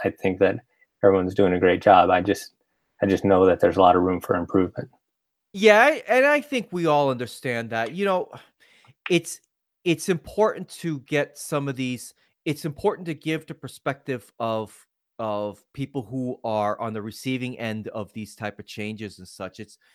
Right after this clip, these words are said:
Speaker 2: I mean, these type of, it's part of why I have the podcast to, to discuss these type of things. I, I think when I first started, I used to take,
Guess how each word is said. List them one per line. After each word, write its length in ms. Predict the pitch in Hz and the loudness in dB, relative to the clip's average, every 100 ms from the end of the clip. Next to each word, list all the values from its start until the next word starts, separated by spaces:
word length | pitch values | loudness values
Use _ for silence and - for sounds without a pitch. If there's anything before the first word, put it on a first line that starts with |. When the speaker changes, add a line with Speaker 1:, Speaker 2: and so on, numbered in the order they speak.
| _ _ _ | _ _ _
Speaker 2:
I 80 | 143 | -4
mean, 380 | 147 147 135 143 | -4 -6 -12 -8
these 320 | 156 170 - | -6 -6 -8
type 280 | - 170 165 | -2 -2 0
of, 220 | 139 131 | -2 -2
it's 460 | 101 113 156 147 - | -8 -12 -10 -10 -16
part 240 | - 180 160 | -6 -2 -2
of 80 | 135 | 0
why 220 | 143 135 | 0 0
I 20 | |
have 300 | 120 131 123 | -2 -4 -4
the 60 | 120 | -10
podcast 880 | - 123 131 - 120 104 104 - - | -4 -2 -2 -4 -4 -4 -6 -18 -14
to, 180 | 120 107 _ _ | -12 -12 _ _
to 100 | - | -14
discuss 680 | 117 107 - 123 117 - - _ _ _ _ _ | -14 -14 -10 -6 -6 -8 -20 _ _ _ _ _
these 180 | 135 127 | -6 -4
type 240 | 139 120 | -4 -4
of 80 | 120 | -6
things. 320 | - 131 123 | -6 -6 -6
I, 300 | 156 165 165 - | -8 -8 -10 -6
I 100 | 175 | -4
think 220 | 175 202 196 | -4 -4 0
when 100 | 196 | 0
I 80 | |
first 320 | 175 190 170 - | 0 -2 -6 -4
started, 420 | 170 160 160 160 | 2 2 2 0
I 60 | 143 | -2
used 220 | 147 139 | -4 -6
to 60 | 147 | -12
take, 400 | - 139 135 | -6 -6 -6